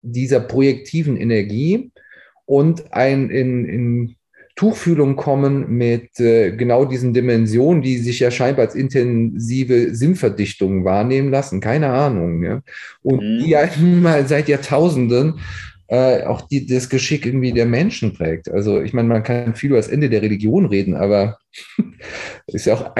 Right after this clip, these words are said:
Speaker 1: gleichzeitig hat das auch was sehr Lächerliches, weil, ähm, ich meine, es ist, also wo wäre sie wirklich weg?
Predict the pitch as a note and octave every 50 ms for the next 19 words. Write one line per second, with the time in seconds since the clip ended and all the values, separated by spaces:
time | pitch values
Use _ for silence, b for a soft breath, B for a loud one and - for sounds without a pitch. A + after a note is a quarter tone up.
0 | C3+ - - C3 E3 - F3+ D#3 E3 F3+ G3 F3+ - E3 - - D#3 D3+ - D3+
1 | C#3 D#3 F#3 F3+ - F2+ E2 E2+ - - - - - - F2+ A2 A2+ A2 A2+ A#2
2 | A#2 A#2+ A#2 A#2 A#2 - - G2+ G2+ A2 A2+ A2+ A#2+ A#2+ A#2+ B2 - - A2+ -
3 | C#3 C3+ C3 C3+ C3 - B2 - - - - - A2+ A2+ A2 A2 A#2 C3 D3 E3
4 | C#3 B2 C#3+ D#3+ D3+ D3 C3 A#2 B2+ C#3 B2+ A#2 D3 D3 - C3 B2+ B2 - -
5 | _ _ _ - G2+ D3 D3 D3 - -